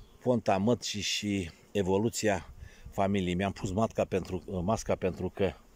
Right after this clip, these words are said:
fiind un cules cât de cât de întreținere pe aici, albinele se agită atunci când te lovesc, te și înțeapă,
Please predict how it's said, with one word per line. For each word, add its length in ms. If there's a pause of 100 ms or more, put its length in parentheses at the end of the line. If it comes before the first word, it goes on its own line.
(560)
fiind 240
un 160
cules 360
cât 160
de 80
cât 180
de 80
întreținere 600
pe 100
aici, 420 (600)
albinele 720
se 180
agită 480 (540)
atunci 380
când 140
te 100
lovesc, 480
te 120
și 160
înțeapă, 560